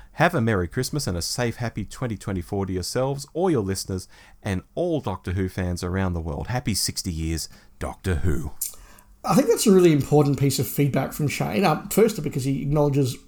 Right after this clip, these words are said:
Speaker 2: Hartnell was in all those specials, and I hadn't realised that. Yes, absolutely, that is a perfect
Speaker 1: Mm-hmm.
Speaker 2: record, so thanks for pointing that out. But, but look, as much as I discussed earlier that I was fine with the level of anniversaryness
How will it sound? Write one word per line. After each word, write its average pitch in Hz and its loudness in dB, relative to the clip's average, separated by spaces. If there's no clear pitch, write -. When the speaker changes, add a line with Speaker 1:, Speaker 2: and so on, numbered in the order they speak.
Speaker 2:
Hartnell 156 2
was 139 2
in 143 4
all 147 4
those 135 0
specials, 190 0
and 143 0
I 214 6
hadn't 202 6
realised 370 4
that. - 0
Yes, 294 2
absolutely, 185 0
that 151 0
is 160 -2
a - -6
perfect 160 2
Speaker 1:
Mm-hmm. 160 0
Speaker 2:
record, 196 0
so 151 -2
thanks 185 2
for 180 -2
pointing 165 4
that 160 2
out. 170 4
But, 202 2
but 262 2
look, 240 4
as 202 2
much 247 2
as 214 0
I 202 6
discussed 180 -2
earlier 160 2
that 147 -4
I 160 0
was 151 0
fine 147 -4
with 156 -4
the 147 -4
level 143 -2
of 135 -4
anniversaryness 143 -4